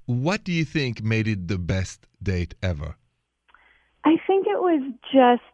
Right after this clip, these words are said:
Speaker 2: the fact that we had time together, and the focus of it was just being with each other,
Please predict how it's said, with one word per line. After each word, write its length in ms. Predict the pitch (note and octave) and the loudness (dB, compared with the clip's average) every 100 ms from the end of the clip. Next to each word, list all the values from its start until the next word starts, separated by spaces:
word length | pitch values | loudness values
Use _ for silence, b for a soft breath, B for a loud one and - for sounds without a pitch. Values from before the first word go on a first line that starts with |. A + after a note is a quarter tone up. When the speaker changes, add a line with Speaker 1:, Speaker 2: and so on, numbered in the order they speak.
| - | -2
Speaker 2:
the 140 | C4+ - | -2 -2
fact 280 | - A3+ G#3+ - | -4 -2 -4 -4
that 180 | A3 G#3 | -2 -2
we 220 | G#3 A3 G#3+ | -4 -4 -4
had 380 | - A3 G#3 G3 _ _ _ - - | -4 -2 -2 -4 _ _ _ -10 -2
time 420 | G#3 G#3+ B3 C#4 | 4 6 8 8
together, 720 | D#4+ C#4 D#4+ D#4 D#4 D#4 D#4+ b b b b - | 6 0 2 2 0 -2 -6 b b b b 0
and 240 | A#3 A#3+ | 4 4
the 140 | A3+ G#3+ - | 4 0 -4
focus 380 | - A#3 - D#4+ - | -2 -2 -2 -6 -4
of 160 | C#4+ C#4 | -4 0
it 200 | D4 - | -2 -2
was 260 | A3+ A#3 A#3 A3+ - | -4 -2 -2 -4 0
just 420 | B3 A#3+ - G#3 | 2 2 -2 -10
being 640 | A#3 A#3 B3+ B3+ B3 B3 B3+ _ | -4 0 2 2 0 -2 -8 _
with 220 | A3 B3 C4 | -4 -4 -2
each 260 | C4+ - - | -6 -4 -2
other, 480 | A#3+ A#3+ A#3 A#3 | 0 0 0 -2